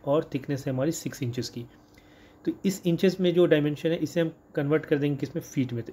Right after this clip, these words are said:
एट फीट सिक्स इंचेस को कन्वर्ट करने के बाद हम फीट में मिलेगा एट पॉइंट फ़ाइव फीट into थ्री फीट और सिक्स इंचेस को कन्वर्ट करेंगे तो आएगा ज़ीरो पॉइंट फ़ाइव फीट। इसे कैलकुलेट करने के बाद हमें मिलेगा ट्वेल्व पॉइंट सेवन फ़ाइव क्यूबिक फीट, मीन्स हमारी ये जो लैंडिंग होगी इसकी जो वॉल्यूम होगी कितनी होगी, वो होगी ट्वेल्व पॉइंट सेवन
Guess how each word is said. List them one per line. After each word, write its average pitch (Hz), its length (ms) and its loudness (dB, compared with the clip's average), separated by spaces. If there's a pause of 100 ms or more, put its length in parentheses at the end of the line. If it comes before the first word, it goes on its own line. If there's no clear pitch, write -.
एट 165 160 2
फीट 170 160 0
सिक्स - 280 -4
इंचेस 151 240 -4
को 156 80 -2
कन्वर्ट 147 320 -2
करने 143 160 -2
के 139 40 2
बाद 151 140 4
हम 147 60 -4
फीट 143 300 -6
में 151 60 -2
मिलेगा 143 340 2
एट 135 220 -2
पॉइंट 123 160 -8
फ़ाइव 151 180 -2
फीट 175 280 -4 (540)
into 139 220 0 (100)
थ्री 170 200 2
फीट 180 280 2 (420)
और - 60 -6
सिक्स 180 300 0
इंचेस 156 220 0
को 156 60 -2
कन्वर्ट 147 300 0
करेंगे 143 220 -2
तो 143 120 -2
आएगा 135 160 4
ज़ीरो 127 240 2
पॉइंट 165 240 -4
फ़ाइव 139 340 2
फीट। 110 240 -8 (400)
इसे 185 180 0
कैलकुलेट 151 420 2
करने 147 140 2
के 143 60 4
बाद 147 140 2
हमें 139 100 0
मिलेगा 139 260 2
ट्वेल्व 185 320 0
पॉइंट 165 240 2
सेवन 147 260 0
फ़ाइव 147 360 -2
क्यूबिक 123 220 0
फीट, 120 160 -4
मीन्स 147 200 -4
हमारी 143 200 4
ये 139 120 4
जो 127 120 2
लैंडिंग 131 380 2
होगी 165 260 2 (420)
इसकी 147 240 -6
जो 160 140 4
वॉल्यूम 147 300 4
होगी 165 140 4
कितनी 156 300 -4
होगी, 170 200 2
वो 151 160 2
होगी 156 160 2
ट्वेल्व 147 340 2
पॉइंट 147 180 -2
सेवन 135 240 -2